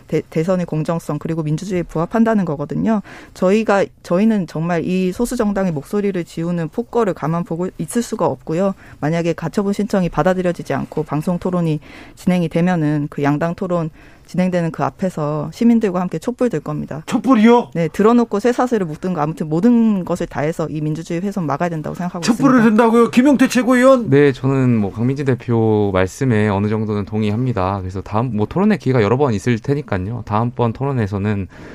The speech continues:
Speaker 3: 뭐 사자든 아까 말씀하신 또 기술적인 그런 논리라면 또 아까 말씀하신 그런 허경영 씨라든지 기타 또 후보들과의 또 형평성 문제도 있다 보니 여러 번의 토론을 통해서, 어, 여-,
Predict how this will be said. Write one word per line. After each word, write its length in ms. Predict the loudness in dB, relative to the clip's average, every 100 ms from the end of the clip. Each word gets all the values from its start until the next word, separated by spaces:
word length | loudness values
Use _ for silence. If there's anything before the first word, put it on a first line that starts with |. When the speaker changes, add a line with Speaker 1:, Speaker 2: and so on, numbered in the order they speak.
| -14
Speaker 3:
뭐 140 | -8 -8
사자든 560 | -4 0 2 2 0
아까 180 | 0 -2
말씀하신 440 | -2 0 -2 -4 -6
또 100 | -8
기술적인 560 | -4 -2 0 0 -4 -8 -18 -20
그런 180 | 0 2
논리라면 420 | 4 4 4 2 2
또 120 | 2
아까 160 | 2
말씀하신 480 | 0 0 0 0 0
그런 220 | 0 -2
허경영 560 | 0 0 0 0 0 -2
씨라든지 640 | -2 -2 -2 -4 -4 -6 -8 -16 -20 -10
기타 300 | -6 -2 0
또 120 | 0
후보들과의 540 | -2 0 2 4 4
또 80 | 2
형평성 460 | 0 0 -2 -2 -2
문제도 260 | -2 -4
있다 220 | -2 -2
보니 440 | -2 -2 -2 -4 -6 -10 -20 -6
여러 160 | 0 2
번의 220 | 2 0
토론을 320 | 0 0 0
통해서, 600 | 0 0 0 2 2 0 -4 -20 -12
어, 160 | -4 -2 -2 -4 0
여-, 140 | 0